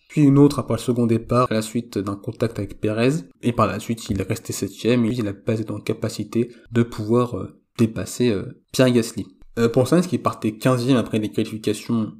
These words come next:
qu'on peut qualifier tout de même de ratées, le pilote espagnol est l'auteur d'une belle remontée. Il ne s'était pas arrêté en début de Grand Prix, et il s'est retrouvé neuvième et profite aussi de l'abandon de Pérez pour grappiller une position, et globalement c'est une bonne course de la part du pilote Ferrari.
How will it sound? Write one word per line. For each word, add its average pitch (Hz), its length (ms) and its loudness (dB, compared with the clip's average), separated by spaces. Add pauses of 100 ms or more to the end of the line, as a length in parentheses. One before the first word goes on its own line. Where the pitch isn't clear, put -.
(240)
qu'on - 80 -8
peut 110 140 -6
qualifier 107 440 -6
tout 107 100 -10
de 110 40 -2
même 101 160 -2
de 98 60 -6
ratées, 104 440 0 (160)
le 113 220 -4
pilote 120 260 0
espagnol 117 640 -2
est 104 60 -2
l'auteur 107 380 -4
d'une 107 200 -12
belle 98 220 -2
remontée. 135 640 2 (180)
Il 135 100 4
ne 151 100 8
s'était 139 260 0
pas 135 260 2
arrêté 120 320 -2
en 104 180 -2
début 107 280 -2
de 107 40 -2
Grand 107 140 -4
Prix, 151 220 0 (140)
et 120 80 4
il 120 80 0
s'est - 120 -6
retrouvé 104 440 -4
neuvième 110 520 2
et 107 60 0
profite - 500 -8
aussi 113 220 -6
de 107 100 -6
l'abandon 117 400 0
de 110 60 -6
Pérez 113 500 -4
pour 101 120 -8
grappiller 113 520 -6
une 165 140 2
position, 147 460 -2 (120)
et 127 140 0
globalement 113 540 0
c'est - 200 -10
une 98 120 -8
bonne 131 300 6
course 123 260 -2
de 107 80 -4
la 95 100 -4
part 117 180 -4
du 113 120 -8
pilote 117 180 0
Ferrari. 107 340 -6